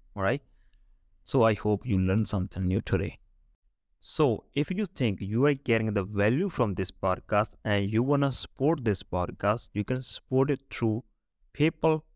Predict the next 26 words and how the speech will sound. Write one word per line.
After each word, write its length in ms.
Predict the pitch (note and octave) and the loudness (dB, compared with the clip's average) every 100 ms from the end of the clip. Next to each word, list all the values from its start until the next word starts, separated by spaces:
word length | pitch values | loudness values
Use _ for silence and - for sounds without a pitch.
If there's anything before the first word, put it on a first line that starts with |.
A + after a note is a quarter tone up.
| _ | _
or 160 | G2+ | -8
Patreon. 640 | - - B2+ - B2 A#2+ A2 - | -4 -2 -2 0 0 0 -4 -6
Links 500 | G2+ G#2+ C#3 - - - | 0 0 0 -6 -12 -2
are 160 | G#2 - | -2 0
in 140 | G2+ | -2
the 80 | D#2+ | 0
description. 680 | F#2 F2+ - D#3+ - G#2 - _ _ - | -4 -6 -2 -4 -2 -4 -4 _ _ -2
Everything 540 | B2+ E3+ F#3+ D#3 C3+ | 0 0 -2 -2 0
will 180 | A#2 G2 | 0 -2
be 160 | G2 - | -6 -6
appreciated. 760 | - - - - A#2 B2+ E2+ _ - | -10 -10 -12 -4 -2 0 -2 _ -4
If 180 | D#3+ F3 | -2 0
you 160 | F3 | 0
are 60 | D3+ | 0
not 340 | A#2+ C3 C#3 - | 2 2 0 -2
able 300 | B2 A#2 G#2 - G2+ | 0 2 0 0 -4
to 260 | F#2+ F2+ - _ _ - | -2 -4 -10 _ _ -20
support 460 | - _ A#2 A#2+ | -20 _ 0 0
this 160 | G#2+ F#2+ | -2 -6
podcast, 680 | - F#2 F2 - F#2 G2+ - - - | 0 2 2 0 0 0 -8 -20 -6
then 280 | G#2 G#2 G2+ | 0 0 2
you 160 | A#2 | 0
can 360 | A#2+ A2+ G#2 G2+ _ _ _ | -2 -4 -4 -6 _ _ _
give 180 | - A#2+ | 0 2
it 200 | C3+ - | 2 -2
to 100 | A2 | -10